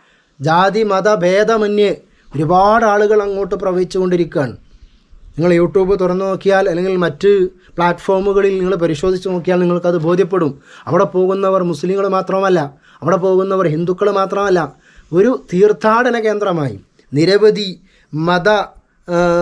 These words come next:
ദേശവർഗ വ്യത്യാസമന്യേ നിരവധി ആളുകൾ ദിനേന ഒഴുകിക്കൊണ്ടിരിക്കുന്ന ഒരു തീർത്ഥാടന കേന്ദ്രമായി ഇന്ന് അജ്മീർ എന്ന് പറയുന്ന പ്രദേശം മാറിയിട്ടുണ്ട്. അവിടെ പോയി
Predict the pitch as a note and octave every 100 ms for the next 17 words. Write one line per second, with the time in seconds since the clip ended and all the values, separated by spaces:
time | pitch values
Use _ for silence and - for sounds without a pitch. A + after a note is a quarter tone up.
0 | F3 F3 F3 F#3+ G3+ G#3 F#3 F3+ F3 G#3
1 | F#3+ - G3+ A3 A3+ G#3+ G3+ F3 F3 G3+
2 | A3+ A3+ F#3+ F#3+ F#3 F3 C#3 - - D3+
3 | E3 G3 G#3 G#3 F3+ F#3 G#3+ G#3 G3 F#3+
4 | F3+ F#3+ F#3 F3+ F3 E3 F3+ F3+ G3+ G3
5 | G#3 G3+ F3+ F3+ F3+ F3 E3 E3 - -
6 | - E3+ F3 D3+ C#3 E3+ F#3+ F#3 F3+ E3+
7 | E3 E3 D#3+ D#3+ E3 E3 E3 D#3 E3+ E3+
8 | E3+ F3 D#3+ C3+ - _ - B2+ D#3+ G3
9 | F#3+ F#3+ G3+